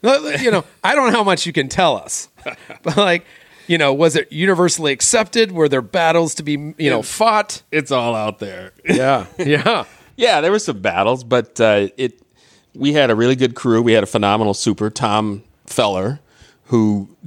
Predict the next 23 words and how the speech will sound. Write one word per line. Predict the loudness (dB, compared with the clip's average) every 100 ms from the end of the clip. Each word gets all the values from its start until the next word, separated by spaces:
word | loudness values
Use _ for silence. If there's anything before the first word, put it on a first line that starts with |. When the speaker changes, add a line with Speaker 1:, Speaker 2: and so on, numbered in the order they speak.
| -2
Speaker 2:
gave | 2 4 2 0 -6
the | -8
club | -2 0 0 0
and | -4
some | -6
committees | -2 0 2 0
some | 0
ultimatums | 2 2 0 0 0 0
that | -2 -2
we | -2
needed | -2 -2 -6
to |
get | -2 2
our | 2
stuff | 0 0 0
together | 0 0 2 0 -2 -6 _ -20 _ _
and | -2 2 2 0
put | -2 -2
some | -4
planning | 0 0 2 0
together. | 0 0 0 -2 -6 -10 _ -8
And | -2 -2 -2 -4 -10 -18 _ _ _ _ -18 -10
we | -6 -6